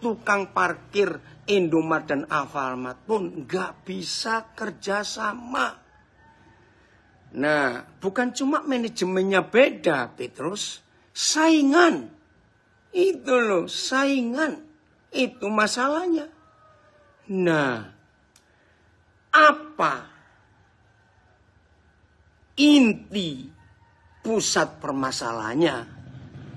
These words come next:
Jawabannya adalah bisnis. Jadi gereja yang walaupun namanya gereja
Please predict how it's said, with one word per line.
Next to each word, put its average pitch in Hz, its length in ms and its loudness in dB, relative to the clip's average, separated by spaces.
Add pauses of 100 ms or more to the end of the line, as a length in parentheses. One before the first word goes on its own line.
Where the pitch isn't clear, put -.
(400)
Jawabannya 165 960 2
adalah 202 400 0
bisnis. 247 880 -2 (2250)
Jadi 247 800 4 (340)
gereja 233 1120 2 (540)
yang 220 260 0
walaupun 196 560 2
namanya 185 520 0
gereja 156 800 0